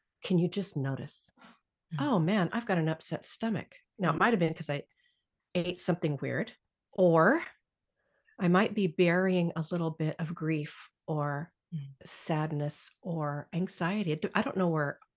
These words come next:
Speaker 1: your, you know, it, where things embed. I
Speaker 2: Right.
Speaker 1: tend to carry stress in my shoulders.
Speaker 2: Mm-hmm.
Speaker 1: I tend to carry it right here in, in my forehead.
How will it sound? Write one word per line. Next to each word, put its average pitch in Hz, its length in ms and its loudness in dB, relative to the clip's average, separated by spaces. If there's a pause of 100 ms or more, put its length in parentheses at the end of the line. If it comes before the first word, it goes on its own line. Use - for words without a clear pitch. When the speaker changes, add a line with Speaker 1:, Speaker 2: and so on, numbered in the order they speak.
(120)
Speaker 1:
your, 156 500 -6 (520)
you 160 140 -2
know, 123 180 -6 (100)
it, 190 220 -2
where 196 220 4
things 170 360 2
embed. 147 460 -2 (280)
I 175 180 4
Speaker 2:
Right. 127 100 -10
Speaker 1:
tend 180 380 0
to 214 100 -4
carry 160 460 -2
stress 160 560 -4
in 160 140 -2
my 139 120 -2
shoulders. 196 840 -8
Speaker 2:
Mm-hmm. 147 300 -6 (440)
Speaker 1:
I 165 120 -2
tend 165 320 -4
to - 120 -8
carry 156 380 -4
it - 100 -8
right 156 220 -4
here 180 400 -6 (120)
in, 175 180 -6
in 185 160 -2
my 135 140 0
forehead. 180 840 -8